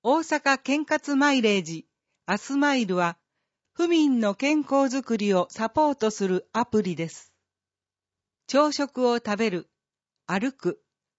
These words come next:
歯を磨く、検診を受けるなどの毎日の健康活動で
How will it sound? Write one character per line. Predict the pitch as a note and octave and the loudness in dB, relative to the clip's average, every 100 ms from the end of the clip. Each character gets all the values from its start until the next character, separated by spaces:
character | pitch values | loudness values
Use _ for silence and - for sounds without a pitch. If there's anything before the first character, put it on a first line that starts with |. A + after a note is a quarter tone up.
| _ | _
歯 | - E4 | -4 -2
を | D4 A3 | 0 -2
磨 | F#3+ G3 F#3+ | -2 -2 -6
く、 | - F#3 - _ _ _ _ _ - | -4 -4 -4 _ _ _ _ _ -6
検 | C4+ D#4 | -2 0
診 | D4 D4+ D4 C#4 | -2 -2 0 2
を | C4 | 0
受 | - - | -2 -4
け | C4+ | -2
る | A#3 | 0
な | G#3 G3+ | -2 -2
ど | F#3+ | -4
の | F3+ - _ _ - | -6 -8 _ _ -4
毎 | D#4 E4 | -2 0
日 | C#4 A#3 A3 | -2 -2 -2
の | G3+ | -2
健 | G3 B3+ C#4 | -2 -4 -2
康 | C#4 C#4 | -2 -2
活 | C4 B3+ G#3+ | -2 -4 -2
動 | F#3+ F#3 | -2 -2
で | F3+ F3 | -2 -4